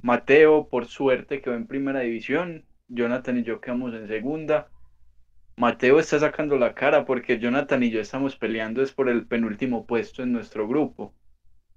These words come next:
Eh, aquí vamos a hablar sobre este tema de escudos. Eh, contento, feliz de estar con ustedes,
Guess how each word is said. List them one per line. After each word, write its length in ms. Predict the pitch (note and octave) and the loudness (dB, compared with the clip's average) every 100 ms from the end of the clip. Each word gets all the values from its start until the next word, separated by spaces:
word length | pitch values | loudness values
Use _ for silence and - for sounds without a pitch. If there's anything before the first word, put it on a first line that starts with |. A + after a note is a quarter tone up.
| - _ _ | -20 _ _
Eh, 200 | - G2 | -8 -2
aquí 300 | A2 A#2 B2 | -2 -2 0
vamos 300 | A#2+ C3+ B2+ | 2 0 0
a 60 | A#2+ | 0
hablar 280 | A2 A2 G#2 | 0 0 -2
sobre 180 | B2 B2+ | -2 -4
este 200 | B2 B2 | -4 -6
tema 240 | C3+ B2+ | -6 -4
de 80 | A2+ | -6
escudos. 800 | - - F3 F3+ E3+ D3 - - - _ _ _ _ _ _ - | -4 4 6 6 4 0 -12 -20 -20 _ _ _ _ _ _ -12
Eh, 300 | G#2+ G#2 G2+ _ | -6 -6 -8 _
contento, 600 | - A2+ A2+ F3+ F3 E3 | -8 -2 0 0 0 -2
feliz 320 | C#3+ A#2+ A#2+ A2 | 2 2 2 2
de 80 | |
estar 300 | C3+ C3+ C3 | 0 2 0
con 180 | A#2+ A#2 | 0 -4
ustedes, 1120 | A2 - C#3+ D#3 D3+ D3+ D3 C#3 - - - | -4 0 4 4 4 2 0 -4 -12 -20 -20